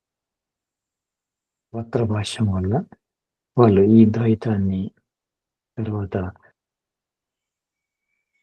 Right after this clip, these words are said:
ద్వైతాన్ని, అద్వైతాన్ని, విశిష్ట ద్వైతాన్ని మంత్రాల ద్వారా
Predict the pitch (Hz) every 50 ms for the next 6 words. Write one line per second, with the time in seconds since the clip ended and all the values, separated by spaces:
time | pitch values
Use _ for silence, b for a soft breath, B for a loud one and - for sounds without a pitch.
0 | _ _ _ - 160 117 107 123 117 117 113 117 131 110 101 101 98 98 101 113
1 | 233 226 - _ _ _ _ _ _ _ _ _ _ _ - 113 107 104 - -
2 | 135 117 110 104 - 113 101 95 95 98 104 117 - - _ _ _ 127 123 113
3 | - - 139 117 - - 123 107 104 - 113 107 104 - 113 104 101 104 117 165
4 | - - _ _ _ _ _ _ _ _ _ _ _ - 113 110 104 107 - -
5 | 117 113 107 107 95 95 101 98 98 104 147